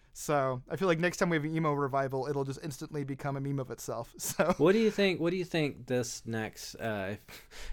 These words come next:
Speaker 2: I mean, we're just,
Speaker 1: <laughs> Oh,
Speaker 2: we're just
Speaker 1: God.
Speaker 2: like, what do you think, what do you think it will capitalize on? Because if we say the last revival, maybe I'm off by a
Speaker 1: Yeah.
Speaker 2: revival, was a lot of, like, uh, what was funny is, like, I feel like people were like, "It was American football worship." And I'm like,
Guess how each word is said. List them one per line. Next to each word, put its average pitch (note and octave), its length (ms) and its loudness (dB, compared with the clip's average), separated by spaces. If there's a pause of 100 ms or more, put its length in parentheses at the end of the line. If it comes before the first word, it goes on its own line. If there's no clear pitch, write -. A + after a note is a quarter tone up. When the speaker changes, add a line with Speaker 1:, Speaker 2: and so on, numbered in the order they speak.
Speaker 2:
I A#2 140 4
mean, A#2+ 180 6 (220)
we're C#3 140 8
just, C#3+ 260 6
Speaker 1:
<laughs> - 20 4
Oh, C3 40 6
Speaker 2:
we're C3+ 100 8
just C3+ 260 4
Speaker 1:
God. D3+ 100 10
Speaker 2:
like, A#2 140 4 (220)
what E3+ 120 6
do G3+ 60 10
you G#3 60 8
think, E3+ 320 4 (120)
what F3 160 6
do G#3+ 40 6
you G#3+ 80 6
think F3+ 240 4
it D3 160 8
will C3 140 2
capitalize F#2 680 -4
on? G#2 160 -4
Because A#2+ 300 -2
if B2+ 160 -2
we C#3 80 2
say E3 320 2
the D3 160 0
last B2+ 420 2
revival, F#2+ 500 0
maybe A2 280 0
I'm F2+ 180 -2
off G2+ 380 -4
by E2 140 -4
a E2 40 -6
Speaker 1:
Yeah. D#2 40 -4
Speaker 2:
revival, E2 640 0 (300)
was A#2+ 260 4
a A2+ 80 -2
lot A2 320 2
of, G2+ 140 -6
like, F#2 280 -4 (300)
uh, - 120 -16 (640)
what F3 200 2
was G3+ 140 2
funny A#3+ 280 2
is, F3 140 2
like, D#3 100 2
I C3+ 80 2
feel E3 160 2
like D3 140 4
people C3+ 240 0
were A#2 80 4
like, A2 140 0
"It G#2+ 80 -2
was A2 140 -2
American G#2 360 -4
football E2 420 -4
worship." - 400 -12
And G2+ 140 -6
I'm G2 160 -4
like, G#2 180 -4